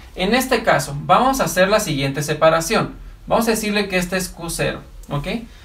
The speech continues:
Si observamos de aquí para acá, no va a ser rentable. ¿Cómo lo sé? Por lo siguiente, observemos, si yo fabrico y vendo esta cantidad de unidades, me fijo que el costo de producción es este, o sea, por acá.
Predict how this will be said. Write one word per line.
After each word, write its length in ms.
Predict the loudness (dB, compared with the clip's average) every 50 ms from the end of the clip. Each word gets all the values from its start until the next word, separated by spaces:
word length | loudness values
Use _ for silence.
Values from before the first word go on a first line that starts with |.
| -20 -14 -10
Si 180 | -4 0 2
observamos 720 | 2 2 4 4 4 6 6 4 4 4 0 -2 -2 -4 -2
de 140 | 0 0
aquí 240 | 0 0 -2 -4 -2
para 260 | 2 4 6 6 6
acá, 440 | 4 2 2 2 2 2 2 -2 -6 -12 -18 -18 -18 -18 -20 -20 -20 -20 -20 -20 -18 -18 -16 -14 -14 -16 -16 -14 -8 -4
no 300 | -2 2 4 4 6 6
va 80 | 4
a 40 | 4
ser 220 | 2 2 0 0
rentable. 580 | 2 0 -2 2 6 6 8 8 6 2 -2 -8 -12 -16 -20 -20 -20 -20 -6 -2
¿Cómo 220 | 0 2 4 4
lo 120 | 4 4 2
sé? 280 | 0 -2 -2 -4 -6 -10 -16 0 4
Por 160 | 4 6 6
lo 80 | 4 2
siguiente, 560 | 2 0 2 4 4 4 4 0 -6 -10 -14 -18 -20 -20 -20 -4 0
observemos, 680 | 2 2 2 4 2 4 4 4 4 2 0 -2 -4 -8 -14 -12
si 340 | -8 -4 -2 0 0 0 2
yo 380 | 4 6 6 6 4 0 -4 -12 -20 -14 0
fabrico 460 | 6 8 8 8 8 6 2 -2 -2 0
y 80 | 2
vendo 380 | 4 4 4 4 2 2 4 4
esta 340 | 2 2 2 2 2 2 2
cantidad 400 | 0 0 0 0 0 2 2 2
de 60 | 2
unidades, 640 | 2 4 6 6 6 6 6 4 0 -2 -6 -10 -14 -20 -20 -20 -20 -20 -20 -10 -4
me 140 | 0 0 2
fijo 320 | 4 4 6 6 4 4
que 280 | 2 -2 0 2 4 4
el 220 | 2 0 -2 -6 -4
costo 320 | 2 6 6 6 6 6 4
de 80 | 4
producción 540 | 4 2 0 0 0 0 2 2 2 2 2 0
es 180 | -2 0 2
este, 420 | 2 2 2 0 -4 -8 -8 -10 -12 -20 -16
o 100 | -12 -8
sea, 200 | -4 -2 -2 -2
por 140 | -2 -2 -2
acá. 360 | -2 0 0 0 0 -2 -4